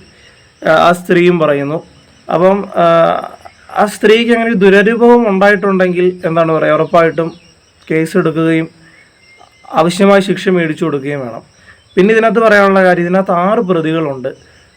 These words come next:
അപ്പോൾ ആറ് പ്രതികളുണ്ടെങ്കിൽ ഒരുപക്ഷെ ഈ കേസ് തെളിയിക്കാനും എളുപ്പമാണ്. ഒരുപക്ഷെ നിവിൻ പോളിനെ കൊടുക്കാനായിട്ടുള്ള ഗൂഢാലോചനയായിട്ടാണെങ്കിൽ അതിനൊരുപക്ഷെ ഇത് എളുപ്പമായിട്ട് വരും.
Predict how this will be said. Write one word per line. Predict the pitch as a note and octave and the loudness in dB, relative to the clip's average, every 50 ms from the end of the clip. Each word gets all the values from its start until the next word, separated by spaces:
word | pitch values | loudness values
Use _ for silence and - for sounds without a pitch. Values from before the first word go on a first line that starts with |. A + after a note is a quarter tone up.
| _ _ - | _ _ -12
അപ്പോൾ | - - - D#3+ D3 | -8 -2 0 2 4
ആറ് | C#3+ D3+ F3+ G#3+ | 4 4 4 2
പ്രതികളുണ്ടെങ്കിൽ | G#3 G#3 G3 F#3+ G3+ G#3 G#3+ G#3 G3 F#3+ F#3+ F#3 F#3 F#3+ F#3+ F#3 F#3 | 2 0 2 4 4 4 4 2 0 0 0 0 0 0 -2 -2 -2
ഒരുപക്ഷെ | F3+ D#3+ E3 F#3 F#3 F#3 G#3 | -4 -4 -2 -4 -2 0 0
ഈ | G3+ | 0
കേസ് | G3 F3+ F#3+ F#3 F#3 G3+ F#3+ | 2 2 2 2 2 0 0
തെളിയിക്കാനും | F#3 E3 E3+ F3 F3+ F3 G3 G#3 G#3+ A3 | 0 0 0 -2 -2 0 -2 -2 0 0
എളുപ്പമാണ്. | G3 F3 E3 D#3+ F3 E3 D#3+ D3+ D#3 E3+ - _ _ _ _ _ _ _ _ _ _ _ _ - | 0 -2 -2 -2 -2 -2 -2 -4 -6 -8 -10 _ _ _ _ _ _ _ _ _ _ _ _ -2
ഒരുപക്ഷെ | D#3+ F3 F3+ F#3 F3+ F#3 G3 G3 F#3+ F3+ F3+ - - - - _ _ - | 2 4 4 4 2 2 2 2 2 2 0 -4 -10 -20 -20 _ _ -6
നിവിൻ | E3 D#3+ E3+ F3+ | -2 -2 0 2
പോളിനെ | F3+ F#3+ F#3+ G3 F#3+ G3 | 4 4 4 4 4 2
കൊടുക്കാനായിട്ടുള്ള | F#3+ F#3+ F#3 E3+ E3+ - F#3 F#3 F#3+ F#3+ F3+ E3+ F3 E3+ F3 | 0 0 -2 -2 -2 0 0 2 2 2 0 0 0 0 -2
ഗൂഢാലോചനയായിട്ടാണെങ്കിൽ | F3 D#3+ D#3 D#3+ D#3+ D#3+ E3 E3 E3 E3 E3 F3+ F3 F3 E3 D#3+ D3+ D#3+ D#3 D3+ D3+ D3+ D3 D#3+ F3 - _ _ - | -2 0 -2 0 2 2 2 2 0 -2 -2 -2 -2 -2 -4 -4 -6 -6 -6 -8 -8 -10 -10 -12 -14 -14 _ _ -8
അതിനൊരുപക്ഷെ | C#3 C#3+ D3 D#3+ E3 E3 D#3 D#3 D3+ C#3+ - - | -6 -4 -2 -2 -2 -2 0 -2 -4 -4 -4 -6
ഇത് | D3+ D3 | -4 -4
എളുപ്പമായിട്ട് | C#3+ C#3 B2+ B2 C#3+ C3+ B2 A#2+ B2 | -4 -4 -2 -2 -4 -4 -4 -4 -6
വരും. | A#2 A2 B2 C#3+ | -6 -6 -6 -8